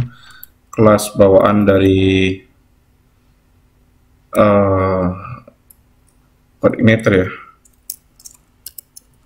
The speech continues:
Surname, kemudian dollar, password,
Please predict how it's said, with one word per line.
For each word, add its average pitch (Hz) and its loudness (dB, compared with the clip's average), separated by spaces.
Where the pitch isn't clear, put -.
Surname, 104 0
kemudian 101 0
dollar, 113 2
password, 104 -2